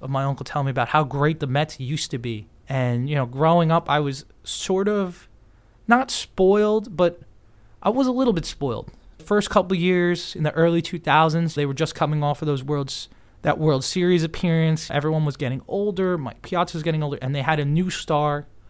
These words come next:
Insert David Wright. David Wright was a superstar,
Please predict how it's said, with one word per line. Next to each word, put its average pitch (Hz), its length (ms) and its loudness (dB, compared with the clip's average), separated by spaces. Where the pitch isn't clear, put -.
Insert 180 720 -4
David 180 480 0
Wright. 120 540 -2
David 180 320 -2
Wright 165 380 0
was 147 200 -2
a - 20 0
superstar, 139 720 -2